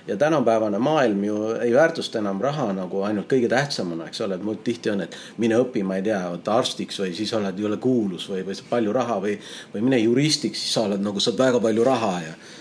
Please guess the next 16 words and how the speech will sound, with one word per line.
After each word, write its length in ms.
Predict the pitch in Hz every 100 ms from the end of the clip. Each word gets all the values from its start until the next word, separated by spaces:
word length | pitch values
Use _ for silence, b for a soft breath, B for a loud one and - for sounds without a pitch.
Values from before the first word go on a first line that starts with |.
| B
et 100 | 127
see 120 | -
on 100 | 190
nagu 220 | 170 113 120
mingi 260 | 139 156 165
jama, 280 | 165 175 95 82
on 160 | - -
ju. 20 | - B B -
Et, 400 | 101 101 - -
et 300 | 101 101 101
pigem 360 | 165 180 110 107
ole 240 | - 185 156
see, 160 | 208
kes 120 | 175
sa 140 | - 127
oled 240 | 160 196